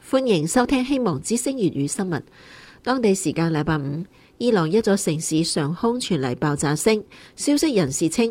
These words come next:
呢一個係以色列嘅襲擊，但伊朗當局淡化咗呢一事件，稱唔打算報復。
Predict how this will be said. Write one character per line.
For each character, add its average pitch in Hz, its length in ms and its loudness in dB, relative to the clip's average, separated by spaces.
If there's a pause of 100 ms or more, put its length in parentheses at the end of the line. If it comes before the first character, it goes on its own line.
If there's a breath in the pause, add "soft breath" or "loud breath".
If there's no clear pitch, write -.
呢 247 100 4
一 254 80 4
個 247 100 -2
係 170 200 -2
以 135 180 -4
色 214 180 2
列 170 140 2
嘅 156 100 -2
襲 147 220 -2
擊， 196 240 2 (400 loud breath)
但 180 240 2
伊 269 100 2
朗 151 220 2
當 202 200 -2
局 170 180 -2
淡 147 260 -2
化 156 200 0
咗 143 220 -2
呢 156 80 -2
一 185 100 2
事 160 220 -2
件， 156 340 0 (240 loud breath)
稱 285 220 0
唔 180 200 -4
打 127 200 0
算 147 260 0
報 139 140 -2
復。 - 220 -4